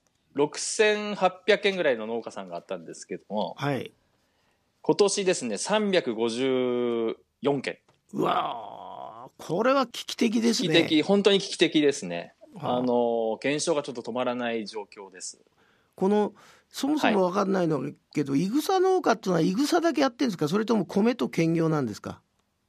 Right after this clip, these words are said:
Speaker 1: 基本的にいぐさの専門ですね。
Speaker 2: はあ。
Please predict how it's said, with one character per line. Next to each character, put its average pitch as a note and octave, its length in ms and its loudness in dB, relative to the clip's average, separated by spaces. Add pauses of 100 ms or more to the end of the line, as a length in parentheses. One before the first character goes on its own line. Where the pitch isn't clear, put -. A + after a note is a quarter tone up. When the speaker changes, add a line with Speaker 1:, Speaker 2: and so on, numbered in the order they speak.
Speaker 1:
基 - 120 0
本 A3+ 100 4
的 A3 160 -2
に F3+ 140 0
い C#3 60 0
ぐ D3+ 100 -2
さ D3+ 160 0
の D3 100 -4
専 C#3 300 -8
門 B2 300 -4
で A2 100 -8
す - 140 -14
ね。 D#2+ 260 -12
Speaker 2:
は A2+ 460 -4
あ。 - 20 -20